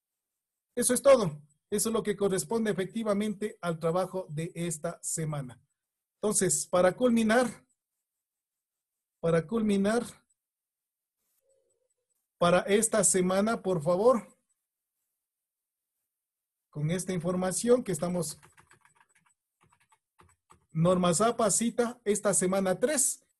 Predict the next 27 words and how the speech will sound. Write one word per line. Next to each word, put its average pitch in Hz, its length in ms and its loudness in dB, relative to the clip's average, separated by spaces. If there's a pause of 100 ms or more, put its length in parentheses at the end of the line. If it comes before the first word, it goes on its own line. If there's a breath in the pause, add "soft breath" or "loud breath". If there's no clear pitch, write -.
(280)
elaborar 196 540 6
conclusiones, 208 580 -2
mínimo 233 460 6
cuatro, 247 640 6 (1700)
bien 202 280 2
organizadas. 226 1040 4 (840)
Elaborar 208 460 6
recomendaciones, 226 800 2
mínimo 220 460 -2
cuatro. 240 520 2 (840)
Elaborar 254 640 10
la 269 100 8
introducción, 262 720 4
ahora 160 240 0
sí 165 120 -4
ya 180 100 2
es 185 80 2
capaz 170 340 2
de 180 100 0
hacer 165 180 -2
la 180 80 -2
introducción. 214 600 -2 (480)
Ya 143 200 -4
le 156 100 -2
va 156 80 -2
a 151 40 -2
resultar, 165 540 -2